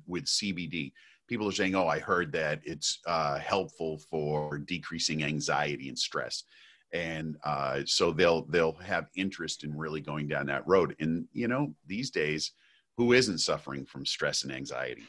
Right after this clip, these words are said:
right? It's just, it's, it's part and parcel of where we are in the world at this moment.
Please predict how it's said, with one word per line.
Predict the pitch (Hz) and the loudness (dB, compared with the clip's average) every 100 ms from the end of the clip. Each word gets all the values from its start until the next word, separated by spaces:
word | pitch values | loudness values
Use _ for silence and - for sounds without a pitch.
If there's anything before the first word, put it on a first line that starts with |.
| - - | -14 0
right? | 78 90 | 0 2
It's | 67 - | 0 0
just, | - - | 0 0
it's, | 82 78 76 - | 0 0 -2 -4
it's | 78 78 - | -8 -6 -8
part | - 95 95 - | 0 4 4 4
and | 85 | 0
parcel | 82 85 - 78 | 2 2 0 -4
of | 73 62 69 | -4 -6 -2
where | 76 78 | 0 0
we | 73 | 2
are | 69 73 67 64 - _ _ - | 4 4 4 -2 -8 _ _ -6
in | 71 | -6
the | |
world | 65 73 71 67 | -2 -2 -2 -4
at | - | -8
this | 67 - | -8 -4
moment. | 80 73 - | -4 -4 -6